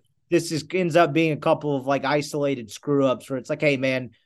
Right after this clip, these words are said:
Speaker 2: we're more serious about this now that it's legal. You can't have accounts. You can't do any of this." It's
Speaker 1: Yeah.
Speaker 2: not some elaborate max, match fixing or game fixing scheme. I would hope that's the case. But what a bizarre, bizarre few days in the world of college athletics with college baseball, of all things, at the center.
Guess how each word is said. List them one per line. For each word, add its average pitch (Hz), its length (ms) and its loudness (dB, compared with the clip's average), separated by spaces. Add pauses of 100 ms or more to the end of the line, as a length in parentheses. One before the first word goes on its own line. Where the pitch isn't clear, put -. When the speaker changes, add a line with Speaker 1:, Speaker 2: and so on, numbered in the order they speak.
(120)
Speaker 2:
we're 135 160 -2
more 143 200 6
serious 143 440 4
about 135 240 2
this 127 160 -2
now 135 140 -2
that 120 140 -6
it's 104 200 -14
legal. 123 260 -2
You 113 200 -6
can't 147 280 2
have 131 200 0
accounts. 123 500 -6
You 117 80 -8
can't 127 280 -4
do 110 180 -2
any 120 180 -4
of 110 140 -4
this." 113 340 -4 (380)
It's 123 140 -4
Speaker 1:
Yeah. 147 120 2
Speaker 2:
not 120 100 -2
some 147 160 0
elaborate 120 500 0
max, 120 480 -4 (140)
match 139 420 0
fixing 143 580 0
or 110 120 -4
game 127 320 -4
fixing 151 420 -2
scheme. 147 380 -2
I 131 80 0
would 117 120 4
hope 151 280 2
that's 151 220 2
the 143 80 -8
case. 151 360 0 (420)
But 147 280 0
what 294 200 8
a 320 60 6
bizarre, 165 720 4
bizarre 143 580 2
few 165 280 -4
days 135 420 -2
in 123 80 -12
the 127 80 -10
world 139 220 0
of 110 40 -10
college 131 360 0
athletics 123 500 -2
with 120 240 -14
college 135 420 0
baseball, 110 600 -2
of 107 80 -4
all 104 140 0
things, 107 300 -6
at 107 140 -10
the 110 60 -16
center. 104 400 -10